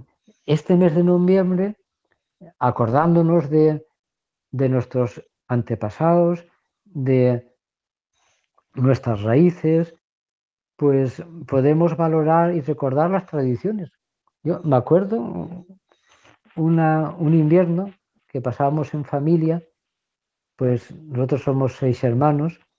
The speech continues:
pues los mayores, eh, sentados un rato merendando en invierno, pues con un chocolate, pues preguntándole a nuestra madre, mamá, y los abuelos, y nos iba contando cosas, ¿no?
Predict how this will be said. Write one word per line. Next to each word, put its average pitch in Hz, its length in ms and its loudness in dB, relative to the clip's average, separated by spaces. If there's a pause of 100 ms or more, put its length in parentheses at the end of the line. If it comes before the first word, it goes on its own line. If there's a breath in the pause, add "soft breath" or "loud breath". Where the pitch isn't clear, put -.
(640)
pues 135 140 2
los 120 120 4
mayores, 165 580 2 (460)
eh, 127 500 -6
sentados 147 640 0
un 165 540 -4
rato 156 340 -2
merendando 147 540 0
en 147 100 0
invierno, 160 540 0
pues 117 140 -6
con 123 100 -4
un 131 80 -4
chocolate, 151 720 -4 (1040)
pues 139 220 -2
preguntándole 185 760 2
a 170 120 -2
nuestra 165 340 -2
madre, 185 460 0 (420)
mamá, 151 320 0
y 147 80 2
los 127 240 0
abuelos, 196 480 0
y 139 60 -4
nos 139 120 0
iba 170 200 0
contando 160 500 -2
cosas, 175 460 -6
¿no? 180 180 -4